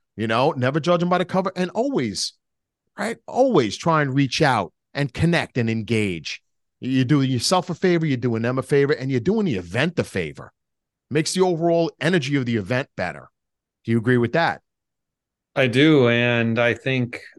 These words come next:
Speaker 2: there's so many stories in history of people who were,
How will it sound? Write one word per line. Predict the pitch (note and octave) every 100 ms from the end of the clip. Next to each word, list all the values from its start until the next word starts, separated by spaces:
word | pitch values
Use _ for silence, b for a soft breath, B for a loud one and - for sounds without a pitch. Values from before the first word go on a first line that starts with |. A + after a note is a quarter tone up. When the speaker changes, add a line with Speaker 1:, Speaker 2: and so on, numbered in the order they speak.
| -
Speaker 2:
there's | A#2+ G#2+
so | C#3+
many | C#3+ C#3+
stories | C3 C#3+ C#3 B2
in | A#2+
history | C#3 C#3 A#2+
of | A2+ A2
people | C3 B2+ A2+
who | A#2+ A#2
were, | A#2 A2 G#2+ F#2+